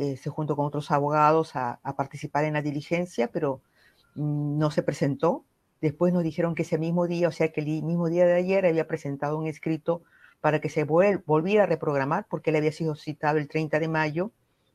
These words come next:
y tampoco asistió. Esta segunda citación tampoco asistió.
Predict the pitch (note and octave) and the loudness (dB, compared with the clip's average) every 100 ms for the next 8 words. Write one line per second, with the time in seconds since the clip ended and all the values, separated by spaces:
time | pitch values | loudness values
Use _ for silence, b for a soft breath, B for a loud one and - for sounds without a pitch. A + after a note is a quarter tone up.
0 | _ - C#3+ C3 D3+ D#3 D3+ D3 - G3 | _ -6 -4 -4 -2 -2 -2 -8 0 0
1 | E4 _ _ _ - - E3+ - C#3+ D3+ | 0 _ _ _ -12 -8 -6 -2 0 0
2 | D3+ D#3 E3 D3+ - E3 F3 - C3+ C#3 | 0 -2 -2 -4 0 0 0 -4 -4 -2
3 | D3+ E3 E3 E3 - G3+ D4+ | -2 -4 -4 -8 0 0 0